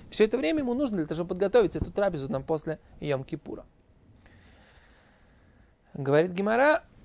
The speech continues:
<clears throat> Омар Раби Хия Бараба, сказал Раби Хия Бараба, Омар Раби Йохан, сказал Раби Йохан, Йом-Кипур шихали йод бе-, бехоль, Йом-Кипур, который выпадает на будние дни, мявцин и гойзим. Э,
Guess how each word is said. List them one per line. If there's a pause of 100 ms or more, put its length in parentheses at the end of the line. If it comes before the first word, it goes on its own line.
<clears throat>
Омар (220)
Раби
Хия
Бараба,
сказал
Раби
Хия
Бараба,
Омар
Раби
Йохан,
сказал
Раби
Йохан,
Йом-Кипур
шихали
йод
бе-,
бехоль,
Йом-Кипур,
который
выпадает
на
будние
дни,
мявцин
и
гойзим. (1120)
Э,